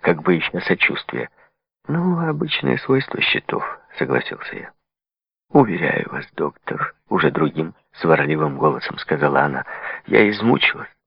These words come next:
я лишилась сна и ужасное сердцебиение». А потом пришло письмо от одного шотландского джентльмена.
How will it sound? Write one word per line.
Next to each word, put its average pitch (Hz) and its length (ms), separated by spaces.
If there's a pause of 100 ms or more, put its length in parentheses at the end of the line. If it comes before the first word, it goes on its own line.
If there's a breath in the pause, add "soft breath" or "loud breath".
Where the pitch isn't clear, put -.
(280 soft breath)
я 104 120
лишилась 139 400 (140)
сна - 260 (840)
и - 100
ужасное 117 540
сердцебиение». 143 840 (1300 loud breath)
А - 80
потом 127 260
пришло - 380
письмо 127 440 (320 loud breath)
от - 160
одного 113 280
шотландского 117 640
джентльмена. - 800